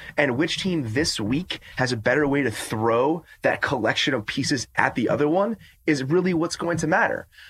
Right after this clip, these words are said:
But even though they're built in the same ways and kind of the same ethos is what's energizing them,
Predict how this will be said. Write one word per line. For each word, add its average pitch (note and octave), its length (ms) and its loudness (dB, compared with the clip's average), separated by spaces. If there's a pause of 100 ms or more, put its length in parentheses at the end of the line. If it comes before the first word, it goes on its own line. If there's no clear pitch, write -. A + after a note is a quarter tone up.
But D#3+ 180 0
even B3 360 0
though F3+ 160 2
they're D3+ 140 2
built C#3 340 0
in D#3+ 60 0
the C#3+ 80 -2
same C3+ 320 0
ways C#3 420 2
and A#2+ 100 -4
kind B2+ 160 0
of A2 60 -2
the A2+ 80 -2
same C3+ 400 0
ethos C#3+ 500 0
is A2 180 -2 (300)
what's B2 260 -2 (1000)
energizing E3+ 640 2
them, A3 260 2